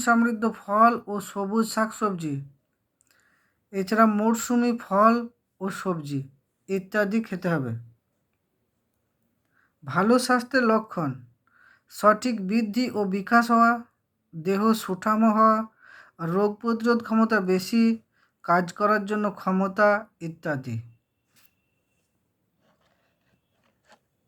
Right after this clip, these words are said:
নেক্সট, দু নম্বর, ঘর্ষণের ফলে বস্তুর ক্ষয় হয়। দুটি উদাহরণের সাহায্যে বুঝিয়ে দাও। ঘর্ষণের ফলে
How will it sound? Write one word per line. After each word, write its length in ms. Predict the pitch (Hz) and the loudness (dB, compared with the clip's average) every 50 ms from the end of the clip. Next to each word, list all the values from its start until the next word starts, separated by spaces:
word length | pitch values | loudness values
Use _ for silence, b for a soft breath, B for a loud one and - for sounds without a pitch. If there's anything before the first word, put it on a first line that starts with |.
| _ _ _ _ - | _ _ _ _ -6
নেক্সট, 340 | 196 190 190 165 - - - _ b b b b b b b b b b - | -4 -4 -2 -4 -6 -10 -16 _ b b b b b b b b b b -4
দু 60 | 196 214 220 | 0 2 4
নম্বর, 220 | 220 202 190 180 165 147 135 | 4 4 4 2 0 0 2
ঘর্ষণের 480 | 185 208 226 226 - - 262 262 262 254 | 2 2 2 2 0 0 2 2 2 2
ফলে 240 | - 254 254 262 262 254 226 220 | 2 2 4 4 2 2 2 2
বস্তুর 360 | 220 226 226 - - 254 240 233 - | 2 0 0 -2 -6 -6 -6 -6 0
ক্ষয় 220 | - 233 233 233 220 208 | 4 4 6 6 4 4
হয়। 180 | 196 156 139 139 b b b b b b b b _ - | 2 0 0 -4 b b b b b b b b _ -8
দুটি 380 | 165 202 220 214 - - 240 240 - - 190 | -6 -6 -6 -4 -4 -6 -6 -6 -6 -6 -6
উদাহরণের 640 | 196 196 220 233 240 247 240 247 247 240 247 240 240 - | 0 2 4 6 6 6 6 4 4 2 2 0 0 0
সাহায্যে 440 | 233 220 226 226 214 214 240 240 247 240 240 b b b b b - | 2 4 4 4 2 2 0 0 0 0 -4 b b b b b -12
বুঝিয়ে 500 | 160 165 180 202 202 175 190 226 233 226 208 185 | -8 -4 -4 -4 -2 -2 0 2 2 4 4 4
দাও। 180 | 170 151 127 117 113 - - - _ _ _ _ _ _ _ _ _ _ - - _ _ _ _ _ _ _ _ _ _ _ _ _ _ _ - - _ _ _ _ _ _ _ _ _ _ _ _ _ _ _ _ _ b b b b b b b b b b b b - | 4 2 2 -2 -6 -12 -16 -20 _ _ _ _ _ _ _ _ _ _ -20 -20 _ _ _ _ _ _ _ _ _ _ _ _ _ _ _ -20 -20 _ _ _ _ _ _ _ _ _ _ _ _ _ _ _ _ _ b b b b b b b b b b b b -12
ঘর্ষণের 560 | 165 143 190 226 240 233 - - 269 269 277 269 | 0 4 6 6 6 6 4 4 4 4 6 4
ফলে 160 | 269 269 269 | 4 2 2